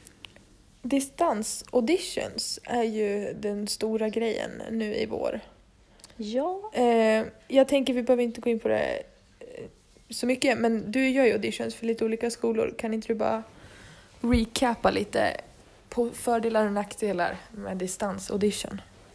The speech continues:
Speaker 2: Ehm, ja, då skulle jag säga att, ehm,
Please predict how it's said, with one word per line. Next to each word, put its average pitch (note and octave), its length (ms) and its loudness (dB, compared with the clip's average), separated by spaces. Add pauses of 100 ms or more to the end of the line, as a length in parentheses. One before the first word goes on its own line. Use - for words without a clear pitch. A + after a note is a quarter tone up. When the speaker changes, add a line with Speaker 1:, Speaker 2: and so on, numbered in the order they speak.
(260)
Speaker 2:
Ehm, C4 720 6 (220)
ja, D4+ 520 6 (380)
då C#4+ 140 -2
skulle C#4 220 2
jag C4+ 100 4
säga B3 300 4
att, - 560 -4
ehm, A3 440 2